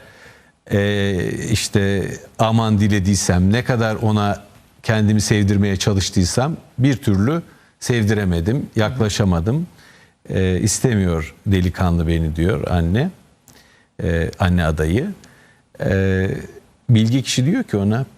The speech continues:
"Git bir kaplanın, e, bıyıklarından üç tel kopar getir bana. O zaman senin müşkülatın hallolacak." Kadın diyor ki, "Ya olur mu?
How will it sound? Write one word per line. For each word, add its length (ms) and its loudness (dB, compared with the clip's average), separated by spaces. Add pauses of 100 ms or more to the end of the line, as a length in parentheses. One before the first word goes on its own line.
(760)
"Git 420 -2
bir 140 2
kaplanın, 680 0 (920)
e, 640 2 (180)
bıyıklarından 760 2
üç 220 0
tel 260 0
kopar 440 0
getir 560 -4 (280)
bana. 260 -6 (580)
O 100 0
zaman 380 0 (140)
senin 320 2
müşkülatın 680 0
hallolacak." 640 -2 (1200)
Kadın 340 2
diyor 160 0
ki, 140 -4
"Ya 240 2
olur 300 2
mu? 220 0